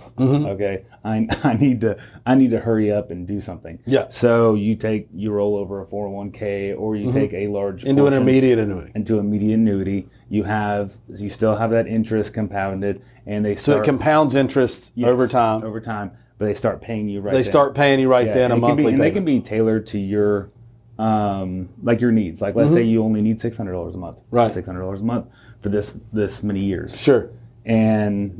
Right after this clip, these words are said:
Speaker 2: they, you give them that money and they guarantee that.
Speaker 1: Okay.
Speaker 2: And it'll always happen. Then you have a fixed annuity that's deferred. That means you do it when you're older. So it's usually, like, when, when you're fifty-nine and a half, like everything else.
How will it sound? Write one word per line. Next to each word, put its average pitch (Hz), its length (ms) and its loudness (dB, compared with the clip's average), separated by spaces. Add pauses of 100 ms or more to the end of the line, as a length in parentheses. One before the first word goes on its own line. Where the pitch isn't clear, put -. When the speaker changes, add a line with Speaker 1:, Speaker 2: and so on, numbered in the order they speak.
Speaker 2:
they, 95 140 2
you 98 220 -2
give 101 160 -2
them 101 120 -4
that 95 120 -6
money 107 220 0
and 110 100 0
they 90 80 -4
guarantee 90 380 -6
that. 80 240 -10 (140)
Speaker 1:
Okay. 160 280 4 (280)
Speaker 2:
And 104 120 -4
it'll 101 160 0
always - 180 0
happen. 90 420 -4
Then 110 160 4
you 113 100 4
have 110 420 2
a 101 80 -4
fixed 117 280 0
annuity 110 460 4
that's 101 220 0
deferred. 101 600 -2 (300)
That 101 120 -6
means 107 300 2
you 101 120 -2
do 101 160 2
it - 60 -2
when 95 80 -6
you're 95 180 -6
older. 90 320 -6 (1040)
So 117 180 2
it's 107 120 2
usually, 107 300 4
like, 101 220 0
when, 101 160 -6 (400)
when 107 140 -2
you're 90 80 -6
fifty-nine 92 380 -6
and 87 100 -8
a - 20 -14
half, 87 260 -10
like 85 160 -10
everything 82 320 -14
else. - 220 -20